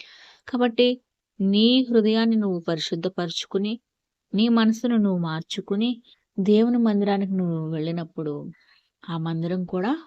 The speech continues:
పరిశుద్ధపరచబడుతుంది. దేవుడున్నాడు ఇక్కడ, నా దేవుడు నన్ను చూస్తున్నాడు, నా ప్రవర్తనంతా దేవునికి ఇష్టమైనదిగా ఉండాలి, నా క్రియలు దేవునికి ఇష్టమైన విధంగా ఉండాలి,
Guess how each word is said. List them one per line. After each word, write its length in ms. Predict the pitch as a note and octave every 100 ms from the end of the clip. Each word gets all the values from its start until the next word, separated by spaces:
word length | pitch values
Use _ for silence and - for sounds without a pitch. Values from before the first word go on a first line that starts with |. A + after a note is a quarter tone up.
| _ _
పరిశుద్ధపరచబడుతుంది. 1200 | D#3+ E3 F3 D#3 D#3+ E3 - D#3+ E3 D#3+ E3+ E3+ - _ _ _ - _ _ _ _ _ _ _
దేవుడున్నాడు 840 | F#3 F#3+ F#3+ G3 F#3 F#3 F#3+ F3+ E3+ -
ఇక్కడ, 320 | F#3+ - F#3+
నా 320 | F3 F3 F3+
దేవుడు 340 | F3 F3 F3 F#3
నన్ను 500 | F#3 F3 F#3+ D4+ F#4
చూస్తున్నాడు, 1120 | - F#3 E3+ - F3+ F3 E3+ D#3+ E3 E3+ D#3+ - _
నా 140 | F#3+ F#3+
ప్రవర్తనంతా 960 | F#3 F#3 F#3+ - G3+ G3+ G3 A#3+ D#4+ - -
దేవునికి 680 | F#3+ F3+ E3+ E3+ - D4 F#4+ _ - - -
ఇష్టమైనదిగా 760 | F3+ - G3 G3 F#3+ F#3 G3 G3
ఉండాలి, 420 | F#3+ F#3 F#3 E3+
నా 180 | D#3+ F3
క్రియలు 460 | E3+ F#3 F#3 G3 B3+ D#4 -
దేవునికి 460 | F3+ E3+ F3 F3+ F#3+
ఇష్టమైన 480 | - F3+ F#3 F#3
విధంగా 440 | F#3 F3+ F#3 F#3 G3+
ఉండాలి, 480 | G3+ F#3 F3+ E3